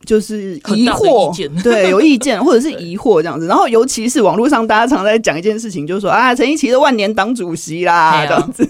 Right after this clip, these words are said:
Speaker 2: 对，真的。
Speaker 1: 对，好，那我想要借这个机会，就是请新焕，其实就是帮一起说明一下，或者是帮台湾基进说明一下，这到底是怎么一回事？
Speaker 2: 到底是什么状况？
Speaker 1: 对，
Speaker 2: 嗯。
Speaker 1: 这到底是什么状况？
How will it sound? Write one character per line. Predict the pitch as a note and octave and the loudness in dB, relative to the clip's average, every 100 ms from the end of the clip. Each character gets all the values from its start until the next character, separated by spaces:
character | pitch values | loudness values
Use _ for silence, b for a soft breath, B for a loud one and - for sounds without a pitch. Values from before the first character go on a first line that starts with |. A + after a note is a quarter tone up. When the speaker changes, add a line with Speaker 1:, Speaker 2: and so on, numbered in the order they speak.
| G4+ | -2
Speaker 2:
对， | E3+ C#3+ C3+ - | -4 -4 -12 -16
真 | D3 | -8
的。 | E3 | -6
Speaker 1:
对， | D3+ | -4
好， | D3+ D#3+ | -4 -2
那 | C4 B3+ B - | -2 -4 B -2
我 | G#3+ | 0
想 | A3 G3+ | 2 2
要 | E4+ | 2
借 | F4 D#4 | 2 2
这 | D#4 | 0
个 | A3+ | -2
机 | A#3+ | -4
会， | B3+ B3+ G3+ | -2 -2 -2
就 | A3 | -8
是 | G#3 F#3+ - | -12 -12 -12
请 | F#3+ D#3 D3+ | -12 -12 -12
新 | G#3 G#3 | -12 -8
焕， | A3 E3+ D#3 | -8 -8 -4
其 | B3 | -2
实 | C4+ | 0
就 | D4 | 0
是 | E4+ | 0
帮 | C4+ C4 B3+ | 0 -4 -6
一 | B3 | -6
起 | G3 | -8
说 | G3 B3+ B3+ | -8 -4 -4
明 | A3+ D3 | -4 -6
一 | D#3+ | -8
下， | F#3 E3 - | -8 -8 -2
或 | C#4+ | 0
者 | D4+ | 2
是 | E4 | 0
帮 | D4+ D#4 | -2 0
台 | - | 0
湾 | A3+ C4+ | 2 2
基 | C4 | 0
进 | A#3+ G#3+ | 0 -2
说 | G#3 G3+ | 0 0
明 | F3+ A#2 | 0 -6
一 | C3+ | -10
下， | F#3+ D3 | -8 -8
这 | F#3+ D#4+ | -4 -2
到 | F4 | 0
底 | G#3+ | 0
是 | |
怎 | G3+ | 0
么 | A3 | 0
一 | |
回 | - G3 E3 | 0 0 -2
事？ | |
Speaker 2:
到 | - | -4
底 | |
是 | E3 | -8
什 | |
么 | |
状 | |
况？ | - C#3+ | -4 -2
Speaker 1:
对， | F#3 E3 | -2 -2
Speaker 2:
嗯。 | |
Speaker 1:
这 | F3+ | -2
到 | C4 F#3+ | -2 -2
底 | |
是 | B3 | -4
什 | G#3+ | -10
么 | D#3 | -10
状 | D#3+ D3+ | -12 -8
况？ | C4 - | -10 -10